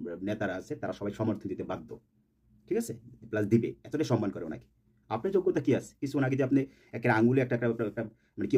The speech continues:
অশ্লীল একটা যে অঙ্গভঙ্গি করলেন, আপনি এইটা, এই শব্দটা যে ওনার বললেন, এখন আপনারা তো আমরা আসলে আপনি আপনার শব্দ বলতে ইচ্ছা করতেছেন না। আপনার যোগ্যতা তো ঠিক এইটাই, আপনার যোগ্যতা এইটা বিধে আপনি আরেকজনকে এটা মনে করছেন, এটা আপনার বুঝতে হবে।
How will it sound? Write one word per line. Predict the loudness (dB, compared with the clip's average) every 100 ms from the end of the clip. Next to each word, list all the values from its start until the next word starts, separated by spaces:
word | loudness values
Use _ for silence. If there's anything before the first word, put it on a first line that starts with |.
| 2
অশ্লীল | 2 6 6 6
একটা | 2
যে | 4
অঙ্গভঙ্গি | 6 8 6 4 4
করলেন, | 2 2 -2
আপনি | -4 -2 0
এইটা, | 2 4
এই | 2
শব্দটা | 0 -6 -4
যে | 0
ওনার | 2 4 6
বললেন, | 6 4 0 -6 _ _ -8
এখন | 0 2
আপনারা | 4 4 4
তো | 4
আমরা | 4
আসলে | 4 2
আপনি | 2 0
আপনার | 0
শব্দ | 0 2
বলতে | 2 0
ইচ্ছা | -2
করতেছেন | -6 -8
না। | -4
আপনার | 0 4
যোগ্যতা | 4 4
তো | 4
ঠিক | 2 2
এইটাই, | -2 -12 _ _ _ _ _ _ -8
আপনার | -2 4 6
যোগ্যতা | 6 6 6
এইটা | 4
বিধে | 2 4
আপনি | 4
আরেকজনকে | 4 2 2 2
এটা | 2
মনে | 2 0
করছেন, | -6 -14 _
এটা | -6
আপনার | -2 -2
বুঝতে | -2
হবে। | -8